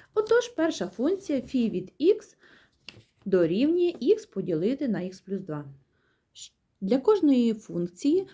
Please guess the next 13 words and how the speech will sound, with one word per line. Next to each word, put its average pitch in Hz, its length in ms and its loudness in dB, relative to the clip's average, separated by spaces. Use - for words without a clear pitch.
область 196 400 4
визначення 277 680 2
різна. 190 520 0
Так, 466 300 -2
треба 226 280 4
дивитися, 285 560 2
де 214 300 4
знаходиться 226 840 0
у 277 80 -2
функції 302 640 0
сам 240 500 -2
аргумент 190 720 0
х. - 280 -8